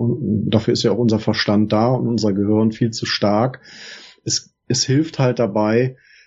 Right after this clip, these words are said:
die Gedanken auf ein, auf ein Gleis zu setzen, äh, das wenigstens neutral ist, ne? Und über die Beschäftigung des Zählens, während man atmet, die Atmung alleine hat schon eine Wirkung,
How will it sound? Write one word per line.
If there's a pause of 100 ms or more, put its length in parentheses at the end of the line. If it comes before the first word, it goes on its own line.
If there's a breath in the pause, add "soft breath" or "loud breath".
(300 loud breath)
die
Gedanken
auf
ein, (580)
auf
ein
Gleis
zu
setzen, (540)
äh,
das
wenigstens
neutral
ist,
ne?
Und
über
die
Beschäftigung
des
Zählens,
während
man
atmet,
die
Atmung
alleine
hat
schon
eine
Wirkung,